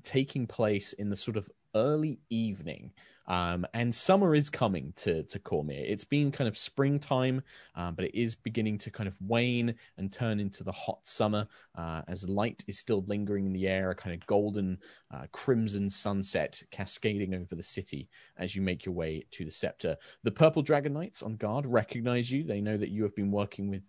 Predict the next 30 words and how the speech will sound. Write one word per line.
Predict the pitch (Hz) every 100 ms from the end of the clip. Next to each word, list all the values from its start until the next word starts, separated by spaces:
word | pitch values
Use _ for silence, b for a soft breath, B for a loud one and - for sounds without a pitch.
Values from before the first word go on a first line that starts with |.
| -
the | 104 92
Duchess, | 107 101 160 185 -
and | 95
they |
know | 92 95
that | 90 90
you | 95
are | 92 90 - B B
members | 107 104 104
of | 101
the | 104
nobility | 101 101 104 101 120 -
or, | 107 107 107 104 - _ _
uh, | - 78 -
high-ranking | - 107 101 101 110 98
advisors, | 104 95 107 151 190 - B B B
and | 92 95
so | - 95 92 -
they | 104 92 90 104
let | -
you | 101
in. | 123 156
You | 123
are, | 107 101 98 - _ - - - -
maybe | 185 190 156
wait | 135 131 -
for | 135
about | 117 101
an | - 104
hour, | 110 120 156